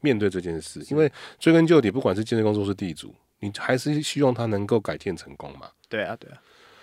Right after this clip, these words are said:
Speaker 1: 对不对？我，我的地主有那种四五十岁，现在都九十几岁、九十二三岁了，我不夸张，已经快要，
Speaker 2: 嗯。
Speaker 1: 已经有的还有进入到那种已经是，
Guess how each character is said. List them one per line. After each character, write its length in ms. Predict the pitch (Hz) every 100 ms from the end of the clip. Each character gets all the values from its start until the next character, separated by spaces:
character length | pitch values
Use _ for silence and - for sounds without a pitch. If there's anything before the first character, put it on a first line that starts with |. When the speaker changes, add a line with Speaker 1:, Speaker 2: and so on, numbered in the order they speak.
| - - _ _
Speaker 1:
对 140 | -
不 0 |
对？ 160 | 127 104
我， 180 | 101 131
我 100 | 117
的 100 | 127
地 180 | 123 165
主 240 | 123 107 135
有 100 | 113
那 120 | 151
种 240 | 147 123 - _ _ _ _
四 200 | - -
五 160 | 175 110
十 160 | 98 113
岁， 100 | 143
现 140 | 147
在 80 | 147
都 40 |
九 180 | 143 -
十 120 | 107
几 200 | 117 80
岁、 120 | 82
九 160 | 110 -
十 140 | 78
二 140 | 127 110
三 180 | 90 95
岁 260 | - 90
了， 80 | 73 - - -
我 60 |
不 120 | 139
夸 200 | 147 127
张， 260 | 123 120 123 - _
已 80 | 110
经 180 | 139 147
快 280 | - 139
要， 100 | 131 135
Speaker 2:
嗯。 20 |
Speaker 1:
已 80 | 110
经 160 | 131
有 160 | 143 101
的 120 | 95
还 140 | 90 117
有 100 | 98
进 220 | - 110
入 140 | 110
到 160 | 101 101
那 120 | 98
种 180 | 95 85
已 40 | 78
经 180 | 92
是， 320 | 95 101 87